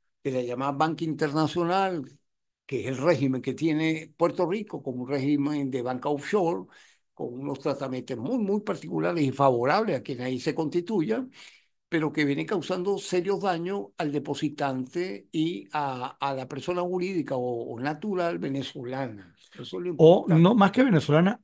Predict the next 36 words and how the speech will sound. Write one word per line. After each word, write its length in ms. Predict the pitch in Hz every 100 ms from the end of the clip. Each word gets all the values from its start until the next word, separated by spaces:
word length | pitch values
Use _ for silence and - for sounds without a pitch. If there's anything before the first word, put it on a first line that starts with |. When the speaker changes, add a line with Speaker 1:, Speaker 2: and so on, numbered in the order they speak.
| _ -
Speaker 2:
no 500 | 151 156 208 320 -
de 160 | 165 147
Puerto 260 | 131 120 123
Rico. 380 | 120 - 87 -
O 20 |
sea, 120 | 165
Speaker 1:
O 60 | 190
Speaker 2:
cual-, 100 | 131
Speaker 1:
no, 100 | -
Speaker 2:
porque 200 | 147 131
como 140 | 143
Speaker 1:
claro. 100 | 147
Speaker 2:
banca 240 | 185 170 196
internacional 760 | 185 175 160 156 147 190 - -
tiene 240 | 143 151
un 60 | 156
régimen 340 | 151 170 160
especial, 500 | 135 107 101 135 160
Speaker 1:
Claro. 400 | 131 131 120 120
Speaker 2:
porque 220 | 143 135
puede 180 | 113 123
haber 220 | 131 139
venezolanos, 720 | 143 131 - 110 151 151 131 - -
Speaker 1:
Y 40 |
es 100 | 135
Speaker 2:
este, 120 | 127
Speaker 1:
interesante. 340 | 156 147 120 110
Speaker 2:
costarricenses, 800 | 170 151 123 120 151 151 147 131
argentinos, 540 | 123 123 117 175 160
Speaker 1:
Así 60 | 131
Speaker 2:
porque 180 | 131 143
Speaker 1:
es. 60 |
Speaker 2:
eso 120 | 190
tiene 240 | 180 175 175
otras 220 | 156 175
consecuencias. 540 | 156 123 113 101 104